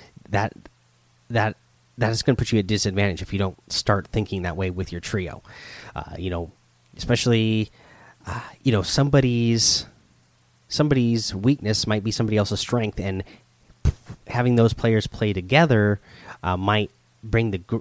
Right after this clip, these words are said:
the, the, the play up overall, uh, versus just having three really good players who are good at the same thing, all really good at,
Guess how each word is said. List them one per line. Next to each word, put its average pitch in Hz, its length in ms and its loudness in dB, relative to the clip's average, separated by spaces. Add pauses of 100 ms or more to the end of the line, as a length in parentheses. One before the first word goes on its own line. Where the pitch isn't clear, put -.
(120)
the, 101 360 -2
the, 95 280 0
the 95 80 -4
play 117 440 0 (160)
up 104 200 -2 (220)
overall, 95 720 2 (360)
uh, 82 200 -6
versus 98 360 -2
just - 180 -4
having 95 380 0
three 104 320 -2
really 98 260 0
good 92 200 -2
players 95 360 0
who 104 100 -4
are 90 100 -2
good 95 300 0
at 92 340 -2 (760)
the - 80 -4
same 95 300 0
thing, 104 400 0
all 95 300 2
really 95 260 0
good 98 240 2
at, 90 240 -2